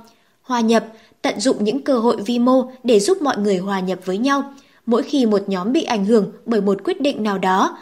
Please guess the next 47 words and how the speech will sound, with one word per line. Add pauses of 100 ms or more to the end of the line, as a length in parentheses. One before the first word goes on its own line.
(100)
hãy
đảm
bảo
một
ai
đó
trong
nhóm
này (240)
được
chọn
vào
đội
nhóm
giải
quyết
vấn
đề
bất
chấp
thâm
niên
của
nhóm
này. (540)
Đảm
bảo
rằng (280)
tất
cả
mọi
người
trong
quá
trình
giải
quyết
vấn
đề (260)
đều
có
cơ
hội
tham
gia
như
nhau.